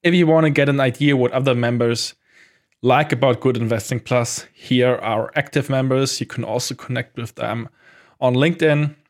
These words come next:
or through their blogs to get their insights on Good Investing Plus. Good Investing Plus is based on the concept I practiced with, um, Value Dach.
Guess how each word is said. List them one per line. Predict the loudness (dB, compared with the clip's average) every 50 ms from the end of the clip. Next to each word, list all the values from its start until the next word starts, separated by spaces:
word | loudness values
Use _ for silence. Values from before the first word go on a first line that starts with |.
| _ -4 0
or | 2 2 2
through | 2 0 0 2
their | 2 2 0 2
blogs | 2 2 2 4 2 0 -2 -8 -10 -12 _ _ _ _ _ _ _ _ _ _ _ _ _ _ -20 -20 _ -6
to | -2
get | 0 0 0 0 -2 -8 _
their | -14 -4 0 0 2 4 4 4 4 2 2 0 -6 _ _ _ _ _ _ _ _ _
insights | -4 -2 -2 0 0 2 2 2 0 -2
on | -4 -2
Good | -2 -2 -2
Investing | -4 -4 -8 -10 -12 -12 -14 -16 -14
Plus. | -12 -12 -12 -12 -12 -18 -20 _ _ _ _ _ _ _ _ _ _ _ -20 -20 -20 -20 -20 -20 _ _ _ _
Good | 2 2 4
Investing | 4 4 2 2 2 -2 -2
Plus | 0 2 2 2 2 -2 -6 -4 0
is | 0 0 0 -2 -6 -10 -12 -14 _ _ _ _ _ _ _ _ _ _ _ _ _ _ _ _ _ _ _ _ _ _ _ _ _ _ _
based | -2 0 2 2 0 -2 -6 -8 -14 -20 _ 0
on | 2 2 2 4 2
the | 0
concept | 0 2 0 0 0 2 0 0 0 0 -4 -10 _
I | -2 0 2 2 2 0 -2 -4 _ -20 -20 -20 -20 -20 -20 -20 -20 _ _ _ _ _ _ _ _
practiced | 0 0 0 0 0 0 2 2 2 0 -4 -4
with, | 0 2 2 4 4 2 0 -2 -2 0
um, | 2 4 4 4 2 2 0 -2 -4 -6 -10 -14 _ _ _ _ _ -2
Value | 0 2 2 4 2 2
Dach. | 4 4 2 2 0 -2 -8